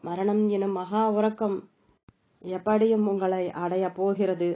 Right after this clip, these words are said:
அனல் இரக்கமற்ற மரண தேவதை உங்களை பிடிப்பதற்கு முன்னால் மரணமற்ற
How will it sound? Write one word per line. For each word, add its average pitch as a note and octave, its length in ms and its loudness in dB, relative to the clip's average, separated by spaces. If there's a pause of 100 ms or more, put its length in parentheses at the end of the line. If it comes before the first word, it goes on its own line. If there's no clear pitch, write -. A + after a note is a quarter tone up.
அனல் G#3 280 2
இரக்கமற்ற C4 560 -2
மரண A3+ 320 0
தேவதை G#3+ 480 2
உங்களை F#3 340 -4
பிடிப்பதற்கு G3+ 640 -4
முன்னால் G3+ 440 0 (500)
மரணமற்ற C#4 560 4